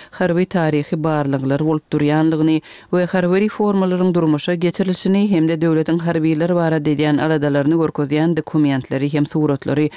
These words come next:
өз иченә алганлыгы рәсми мәгълүматларда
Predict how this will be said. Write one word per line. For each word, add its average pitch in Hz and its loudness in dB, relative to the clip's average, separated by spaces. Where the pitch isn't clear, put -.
өз 185 0
иченә 170 0
алганлыгы 156 0
рәсми 143 2
мәгълүматларда 139 0